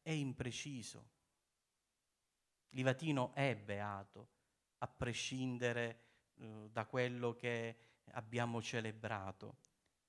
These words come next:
È riduttivo, se consideriamo la documentazione degli atti processuali che hanno, ecco, determinato il pronunciamento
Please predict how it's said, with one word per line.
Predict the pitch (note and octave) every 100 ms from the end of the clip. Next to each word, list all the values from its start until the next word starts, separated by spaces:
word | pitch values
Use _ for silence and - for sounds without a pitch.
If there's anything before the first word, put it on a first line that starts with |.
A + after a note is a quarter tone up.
| _ _
È | - E3
riduttivo, | D3+ C#3+ C3 C3 - E3+ C#3+ G#2 G2+ G#2+ _ _ _ _ _ _ - -
se | - E3
consideriamo | E3 D#3+ C#3 D#3+ D3+ D3 C#3+ A#2+ A#2
la | A#2+
documentazione | A#2+ A#2+ C#3 C3 B2 C3+ B2+ - E3 C3+
degli | B2 B2
atti | D3 D#3 - C3+
processuali | B2 A2+ B2 - C3+ D3+ F3+ F3 C#3 - - - -
che | - D3+
hanno, | E3 D#3 D3 C#3 C3+ - - - -
ecco, | C3 - - B2+ A#2+ A#2
determinato | C#3 C#3 C3+ B2 B2+ D#3 C3 G#2+ - A2 - _ _
il | C#3 C3 B2+
pronunciamento | - B2+ B2 A#2+ A#2 A#2+ C#3 C#3 A2 G#2 G#2+ A2